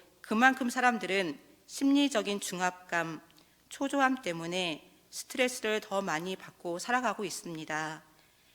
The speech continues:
이 스트레스로 인해 사람들은 더욱 기쁨을 잃어가고 있습니다. 그렇다면 우리는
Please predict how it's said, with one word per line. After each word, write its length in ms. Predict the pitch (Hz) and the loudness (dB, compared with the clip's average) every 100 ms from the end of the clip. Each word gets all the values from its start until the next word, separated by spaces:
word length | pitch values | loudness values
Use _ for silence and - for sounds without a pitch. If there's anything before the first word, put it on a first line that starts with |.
| _ _ _ - | _ _ _ -4
이 160 | 233 | -2
스트레스로 560 | 247 - 302 294 - 254 | 0 0 2 2 2 0
인해 220 | 180 190 | 2 0
사람들은 640 | 202 226 208 185 196 175 - - - _ _ | 0 0 0 -2 0 0 -4 -14 -20 _ _
더욱 380 | - 180 175 175 | -2 0 0 -4
기쁨을 680 | - 226 - 247 233 226 180 | -10 -10 -8 -4 -2 -4 -2
잃어가고 460 | 190 208 185 165 180 | 0 0 -2 -6 -8
있습니다. 760 | - - 160 151 160 156 151 - _ _ _ _ _ _ _ _ - | -10 -10 -10 -6 -6 -6 -10 -20 _ _ _ _ _ _ _ _ -2
그렇다면 720 | 233 247 233 196 202 208 170 | 0 2 2 4 4 4 2
우리는 500 | 175 175 202 190 | -2 0 2 0